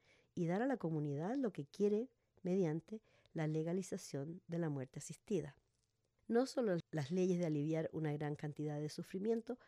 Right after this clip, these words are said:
sino que también traería tranquilidad a las personas que se están muriendo y a sus familias, sabiendo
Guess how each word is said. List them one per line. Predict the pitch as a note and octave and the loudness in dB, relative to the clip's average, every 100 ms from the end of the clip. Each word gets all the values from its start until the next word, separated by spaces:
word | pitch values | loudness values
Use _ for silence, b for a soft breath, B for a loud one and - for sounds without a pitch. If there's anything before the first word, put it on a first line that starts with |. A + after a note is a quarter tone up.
| b b b | b b b
sino | - B3 | 0 2
que | B3+ B3+ | 2 2
también | A3 G#3+ A3+ | 2 6 4
traería | G#3+ G#3 F#3 F#3+ G3 | 4 0 0 2 0
tranquilidad | F#3 F3 - E3+ D#3 E3 G3 - | 2 -2 0 0 0 0 -2 -4
a | |
las | F#3 | -6
personas | - D#3 - E3+ E3+ - b b b | -6 -10 -6 -4 -6 -8 b b b
que | - | -6
se | D#3+ | -4
están | E3 - F3 | -4 -2 0
muriendo | G#3 G#3+ D#3 C3+ A#2+ A2+ _ - | 0 0 0 0 -4 -8 _ -4
y | G3+ | 0
a | B3 | 0
sus | A#3 - | 0 -6
familias, | - D3 D#3 D3 G#2+ C#3 _ b b b | -4 -2 -2 -2 -4 -12 _ b b b
sabiendo | - F#3+ F#3 G#3+ A3 G#3+ A#3 | -6 0 6 6 6 0 -6